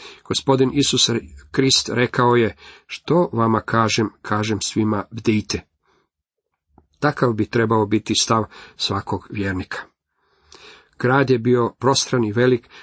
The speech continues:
ali je u njemu bilo malo stanovnika jer nije bilo sagrađenih kuća.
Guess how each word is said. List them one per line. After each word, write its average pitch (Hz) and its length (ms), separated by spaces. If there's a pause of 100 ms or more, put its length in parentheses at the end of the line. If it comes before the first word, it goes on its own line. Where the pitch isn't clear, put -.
ali 117 280
je 117 180
u 110 80
njemu 120 380
bilo 110 300
malo 117 320 (100)
stanovnika 110 680
jer 101 200
nije 113 260
bilo 110 380
sagrađenih 104 960
kuća. - 400